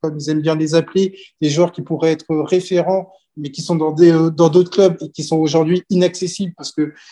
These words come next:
financièrement, au vu de la situation économique du Barça, c'est un peu compliqué d'en ramener quatre, cinq. Et donc aujourd'hui, on regarde davantage les jeunes du club, les, ou alors les jeunes qui sont arrivés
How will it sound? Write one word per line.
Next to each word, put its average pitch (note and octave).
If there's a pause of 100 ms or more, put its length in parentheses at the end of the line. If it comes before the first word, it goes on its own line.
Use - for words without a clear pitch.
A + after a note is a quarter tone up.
(120)
financièrement, F3 (100)
au F3
vu E3+
de E3
la F3
situation E3+
économique E3+
du D#3+
Barça, E3+ (240)
c'est -
un C#3+
peu F3+
compliqué F#3
d'en E3
ramener D#3
quatre, D#3
cinq. G#3+
Et D3
donc D3+
aujourd'hui, D#3+
on F3
regarde D3+
davantage D3+ (320)
les D#3
jeunes D#3
du D3
club, F3+
les, F3
ou F#3+
alors F3
les E3+
jeunes E3
qui -
sont D#3
arrivés D#3+